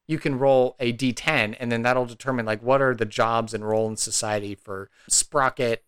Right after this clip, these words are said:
and for Scheherazade. Maybe it's, like, their day job thing,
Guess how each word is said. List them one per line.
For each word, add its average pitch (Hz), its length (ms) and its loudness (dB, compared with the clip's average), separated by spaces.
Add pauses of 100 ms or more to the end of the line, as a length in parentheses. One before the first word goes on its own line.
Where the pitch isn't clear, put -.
and 107 500 -8 (200)
for 120 100 -10
Scheherazade. 117 720 2
Maybe 123 380 2
it's, 113 140 -2
like, 113 180 -2
their 110 160 2
day 120 240 2
job 107 400 0
thing, 107 460 -6